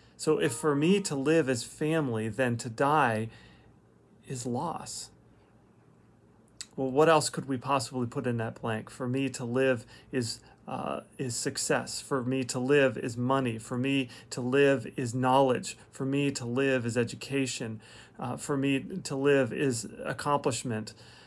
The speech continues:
In any of those cases, then to die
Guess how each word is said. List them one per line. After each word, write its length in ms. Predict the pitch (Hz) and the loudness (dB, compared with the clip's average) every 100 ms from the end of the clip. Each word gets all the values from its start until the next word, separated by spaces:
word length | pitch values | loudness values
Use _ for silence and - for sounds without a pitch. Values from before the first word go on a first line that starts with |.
| - - - - - _ _ _ | -20 -20 -20 -20 -20 _ _ _
In 160 | - 151 | -4 -2
any 300 | - 165 185 | 2 6 6
of 80 | 156 | 6
those 180 | 156 151 | 4 2
cases, 760 | - 156 151 143 120 120 - - _ - - | 0 0 0 -2 -4 -6 -12 -16 _ -20 -8
then 280 | 127 139 127 | 2 2 2
to 120 | 139 | -2
die 580 | 123 147 156 123 113 | 2 4 4 2 0